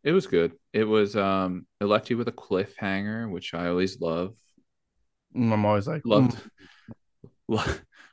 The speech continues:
Speaker 1: love to get teased, you know? Um,
Speaker 2: Oh, I
Speaker 1: so,
Speaker 2: know.
Speaker 1: <laughs> so I'm all in for the, the next one that's coming out.
Speaker 2: Um, speaking of action,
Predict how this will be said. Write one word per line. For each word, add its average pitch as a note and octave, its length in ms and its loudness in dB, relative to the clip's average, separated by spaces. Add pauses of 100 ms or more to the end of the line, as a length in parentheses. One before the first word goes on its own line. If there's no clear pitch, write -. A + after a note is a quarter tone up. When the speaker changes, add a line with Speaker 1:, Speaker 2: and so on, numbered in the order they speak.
Speaker 1:
love G#2 180 4
to A#2+ 80 0
get A#2 200 2
teased, G#2 600 -4
you G2 120 2
know? G2 340 0 (100)
Um, F#2 540 2 (800)
Speaker 2:
Oh, G#2+ 140 -8
I G2+ 120 -6
Speaker 1:
so, F2+ 320 -2 (540)
Speaker 2:
know. - 80 -8 (340)
Speaker 1:
<laughs> - 580 -20
so G#2 140 -2
I'm G2 120 0
all G2 200 2
in G2+ 260 -2
for E2+ 300 -2
the, E2 440 -2 (200)
the F2 80 -8
next F#2+ 240 -8
one E2+ 80 -8
that's D#2 120 -12
coming D#2 200 -16
out. F2+ 140 -16 (840)
Speaker 2:
Um, A#2+ 480 4 (640)
speaking E3 440 -2
of A2+ 120 0
action, G2+ 720 -4